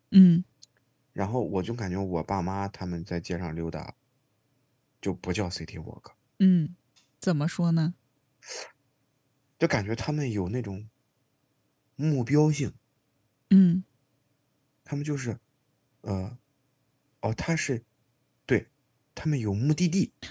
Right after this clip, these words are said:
Speaker 1: 哦，他是有目的地的，对，那不叫
Speaker 2: 啊，他有
Speaker 1: city
Speaker 2: 目的地。
Speaker 1: walk。嗯。
Speaker 2: 有目的地，但是到了目的地，他们就到了目的地之后再走回来。这不是去目的地干什么，就是定了一个地方，然后我就走到这个地方，然后就再走，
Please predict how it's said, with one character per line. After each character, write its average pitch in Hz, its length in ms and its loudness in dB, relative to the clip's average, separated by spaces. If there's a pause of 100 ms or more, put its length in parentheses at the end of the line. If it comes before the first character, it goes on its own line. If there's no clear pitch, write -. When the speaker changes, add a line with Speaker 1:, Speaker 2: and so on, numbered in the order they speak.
(160)
Speaker 1:
哦， 175 280 0
他 208 140 -4
是 233 160 -4
有 180 120 -4
目 190 200 -2
的 214 180 -4
地 269 220 -4
的， 123 160 -2
对， - 280 -10 (200)
那 254 220 4
不 - 120 4
叫 175 100 4
Speaker 2:
啊， 170 40 4
他 151 80 4
有 131 120 2
Speaker 1:
city 98 100 0
Speaker 2:
目 139 80 2
的 143 120 2
地。 147 180 2
Speaker 1:
walk。 - 40 -20 (560)
嗯。 160 280 4 (420)
Speaker 2:
有 120 160 2
目 135 140 0
的 143 80 -2
地， 139 200 -6 (360)
但 180 100 4
是 170 60 4
到 175 180 4
了 151 60 2
目 156 100 0
的 151 140 -2
地， 147 160 0
他 - 160 -4
们 156 80 0
就 160 120 -2
到 165 180 4
了 151 40 2
目 143 80 -2
的 143 80 -8
地 143 40 -8
之 135 80 -6
后 135 160 -6
再 165 140 -2
走 95 200 -8
回 95 200 -4
来。 131 160 -8 (1300)
这 139 120 2
不 139 140 0
是 156 80 -4
去 - 120 0
目 160 140 4
的 147 80 -4
地 151 140 2
干 170 200 -2
什 101 120 -8
么， 80 100 -8
就 - 100 -8
是 156 160 -2 (640)
定 147 140 -2
了 131 80 0
一 123 60 0
个 123 100 0
地 135 100 0
方， 95 160 -2
然 95 120 -4
后 110 100 -6
我 107 80 -6
就 117 100 -6
走 107 120 -6
到 98 100 -8
这 98 100 -8
个 110 60 -4
地 107 60 -10
方， 104 120 -8
然 95 140 -8
后 101 80 -8
就 104 100 -4
再 107 160 -6 (360)
走， 90 200 -4